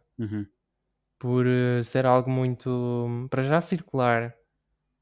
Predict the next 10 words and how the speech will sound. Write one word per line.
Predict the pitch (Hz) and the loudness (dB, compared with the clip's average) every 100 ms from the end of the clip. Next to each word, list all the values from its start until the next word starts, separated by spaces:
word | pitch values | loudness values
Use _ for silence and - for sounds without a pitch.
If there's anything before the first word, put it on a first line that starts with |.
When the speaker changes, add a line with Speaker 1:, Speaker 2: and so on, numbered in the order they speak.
| _ - | _ -12
Speaker 1:
Sim. | - 104 | -6 -4
Speaker 2:
Nós | 120 117 | -2 -4
ficámos | 123 123 123 123 | -4 -2 0 -2
um | |
bocadinho | 123 127 127 123 | -4 -2 -2 -2
presos | 131 127 | -2 -2
naquela | 131 127 127 127 | -2 0 0 2
ideia | 127 | 0
dos | 123 - | -2 -8
robôs. | - 117 117 113 113 - | -6 -4 -2 -4 -6 -16